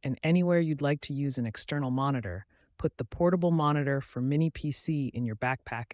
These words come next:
and go. Note: if the brightness and volume are low and cannot be increased,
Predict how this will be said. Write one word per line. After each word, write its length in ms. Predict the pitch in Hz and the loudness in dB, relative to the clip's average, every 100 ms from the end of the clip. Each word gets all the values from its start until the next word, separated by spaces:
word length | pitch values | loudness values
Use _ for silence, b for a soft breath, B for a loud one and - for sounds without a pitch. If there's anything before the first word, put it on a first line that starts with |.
| - | -10
and 160 | 113 113 | -6 -4
go. 320 | 117 80 90 _ _ _ _ _ - | -4 -6 -12 _ _ _ _ _ 2
Note: 500 | 175 170 - - - _ - | 6 6 2 -8 -16 _ -10
if 140 | - | -4
the 80 | 139 | 0
brightness 580 | 160 160 - 196 190 - | 6 6 6 4 2 -2
and 160 | 135 | -2
volume 480 | 135 135 151 147 139 - | 2 4 4 2 0 -2
are 160 | 123 | -4
low 480 | 123 135 147 185 214 b b - | 0 2 4 2 -2 b b -8
and 140 | 123 | -6
cannot 400 | - 143 143 - | -4 -2 0 0
be 160 | 156 131 | -2 0
increased, 640 | 127 - 160 110 - | -2 -2 -4 -4 -8